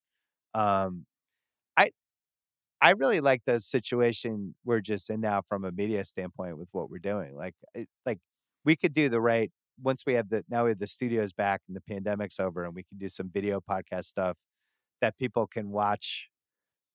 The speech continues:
on whatever device they want. So I almost think that concept of, "Do you wanna do T V again?" Like, I feel like I'm doing T V anyway, you know? Like, if we,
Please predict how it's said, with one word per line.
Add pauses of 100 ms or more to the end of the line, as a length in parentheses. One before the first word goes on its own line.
(140)
on
whatever
device
they
want.
So
I
almost
think
that
concept
of,
"Do
you
wanna
do
T
V
again?"
Like,
I
feel
like
I'm
doing
T
V
anyway,
you
know?
Like,
if (800)
we,